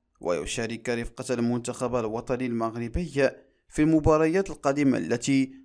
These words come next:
تخصص تصفيات نهايات بطولة كأس العالم ألفين وستة وعشرون. وتطرق دي لافوينتي مدرب منتخب إسبانيا إلى موضوع دياز، مشيرا في تصريحاته الصحفية بأن دياز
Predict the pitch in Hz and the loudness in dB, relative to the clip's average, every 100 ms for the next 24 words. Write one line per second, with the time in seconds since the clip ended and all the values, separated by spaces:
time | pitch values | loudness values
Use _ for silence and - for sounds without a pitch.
0 | _ - 165 - 214 - 147 127 131 - | _ -4 -4 -6 -6 -4 -4 -4 -4 -4
1 | 135 131 143 139 - - 147 139 143 139 | -2 0 0 0 -6 6 8 8 6 2
2 | 143 120 127 139 131 127 135 135 139 131 | 0 -2 -4 2 2 2 -2 0 0 2
3 | 131 123 117 127 123 127 127 123 120 113 | 2 2 0 -2 -2 -4 -4 -2 0 0
4 | - 160 110 90 - - _ _ _ _ | -2 -4 -2 -4 -6 -12 _ _ _ _
5 | _ - 107 123 120 117 117 - 123 123 | _ -2 -2 -2 -4 -2 -2 -2 -2 -2
6 | 117 - 147 165 156 143 135 135 131 120 | -2 0 0 0 -2 -2 0 0 -2 -2
7 | 123 120 123 120 113 120 - 120 113 110 | -4 -4 -8 -6 -6 -10 -4 -2 -2 -2
8 | 110 - _ _ _ _ 131 127 117 117 | -4 -4 _ _ _ _ 2 4 4 2
9 | 113 131 123 113 135 131 123 131 - _ | 0 -2 -2 -2 2 2 2 -4 -4 _
10 | _ 147 170 180 202 202 - 165 156 - | _ 6 6 6 6 4 4 -2 -2 -2
11 | 151 147 151 147 143 139 - - 143 147 | -2 -2 -4 -4 -4 -6 -6 -6 -4 0
12 | 135 135 135 - _ - - 143 151 147 | 2 0 -2 -8 _ -8 0 2 6 6
13 | 139 135 170 117 - | 6 2 -2 -4 -6